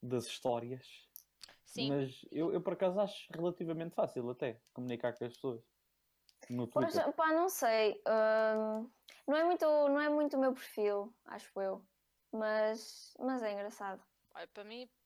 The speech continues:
Speaker 2: pelo menos é um escape ao Facebook. É muito melhor para
Speaker 1: Que-,
Speaker 2: desabafar
Speaker 1: qualquer coisa,
Speaker 2: cenas.
Speaker 1: qualquer,
Speaker 2: É
Speaker 1: até o
Speaker 2: qualquer
Speaker 1: Wi-Fi é um escape ao
Speaker 2: Ai,
Speaker 1: Facebook,
Speaker 2: que o,
Speaker 1: não é?
Speaker 2: o Wi-Fi agora não, credo. É que isso está, deve estar tipo um Tinder
Speaker 1: E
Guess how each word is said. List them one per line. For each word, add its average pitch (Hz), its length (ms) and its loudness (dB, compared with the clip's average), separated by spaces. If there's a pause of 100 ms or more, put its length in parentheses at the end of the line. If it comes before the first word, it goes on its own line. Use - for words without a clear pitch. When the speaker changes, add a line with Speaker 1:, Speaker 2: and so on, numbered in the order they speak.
(100)
Speaker 2:
pelo 240 140 -10
menos 233 180 -14
é 254 80 -10
um 247 80 -12
escape - 460 -6
ao 233 100 -8
Facebook. - 500 -20 (600)
É 180 80 -20
muito 208 320 -18
melhor 208 140 -4
para 240 180 -2
Speaker 1:
Que-, - 60 0
Speaker 2:
desabafar 240 280 4
Speaker 1:
qualquer 170 220 6
coisa, 156 220 4
Speaker 2:
cenas. 139 200 -2
Speaker 1:
qualquer, 190 300 2 (480)
Speaker 2:
É - 100 -6
Speaker 1:
até 226 220 0
o - 20 6
Speaker 2:
qualquer 233 120 8 (100)
Speaker 1:
Wi-Fi 135 500 -2
é 143 60 -4
um 139 100 -8
escape - 420 -4
ao 117 60 -2
Speaker 2:
Ai, - 60 -10
Speaker 1:
Facebook, 113 360 -6
Speaker 2:
que 311 60 -14
o, 311 80 -12
Speaker 1:
não - 80 -16
é? - 60 -10
Speaker 2:
o 262 120 -4
Wi-Fi 269 520 2
agora 285 320 -12
não, 220 300 -10
credo. 240 360 -14
É 208 60 -14
que - 100 -20
isso - 80 -18
está, 247 160 -8
deve 269 120 -4
estar 262 220 2
tipo 262 320 2
um 240 100 -12
Tinder 233 440 -8
Speaker 1:
E - 40 -16